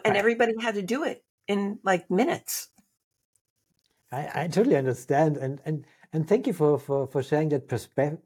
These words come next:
Speaker 2: perspective, because it helps me also just to, to, uh, to value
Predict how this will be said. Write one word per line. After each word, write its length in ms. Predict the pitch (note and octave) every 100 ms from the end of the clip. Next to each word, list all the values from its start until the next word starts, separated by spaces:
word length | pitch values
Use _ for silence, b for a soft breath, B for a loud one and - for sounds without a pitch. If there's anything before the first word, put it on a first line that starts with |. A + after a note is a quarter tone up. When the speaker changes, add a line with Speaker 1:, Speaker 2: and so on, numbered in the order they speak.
| -
Speaker 2:
perspective, 580 | A#2+ - C#3 C3 C3+ -
because 280 | - C#3+
it 120 | C#3+ -
helps 280 | C3 C#3+
me 120 | D#3 C#3+
also 340 | C3 D3+ C3+ B B B _ -
just 280 | D#3 D3 -
to, 380 | C#3+ C3+ C3 C3
to, 440 | - C3 A#2+ A#2+ G#2+ -
uh, 180 | A2+ A2+ -
to 140 | C3
value 800 | G#2+ A2+ B2 F#3 D3+ C3+ D3